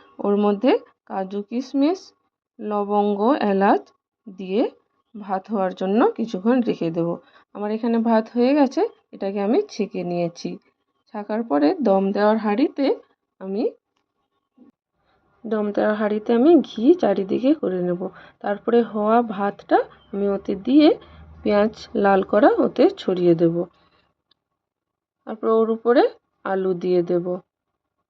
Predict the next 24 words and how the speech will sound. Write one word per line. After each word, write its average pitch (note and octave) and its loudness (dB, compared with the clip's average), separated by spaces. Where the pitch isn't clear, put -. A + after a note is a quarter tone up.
আলুকে G3+ -8
ভালোভাবে G#3 0
সাজিয়ে G#3 -2
নিয়ে B3 6
আমি G#3+ -6
এখানে B3 0
সানরাইজের G3+ 2
বিরিয়ানির F#3+ -4
মশলা F#3+ -4
নিয়েছি, F#3 -4
আপনারা G#3+ -2
যে F#3+ 0
কোনো G3 -2
কোম্পানিরই G3+ 0
নিতে F#3+ 0
পারেন। G3 -2
দেওয়ার G#3+ -4
পরে D4+ 4
ওর F#3+ -8
উপরে G#3+ -10
ভাত G3 -6
দিয়ে D4+ 2
বিরিয়ানির G3 -2
মশলাটা G3 -2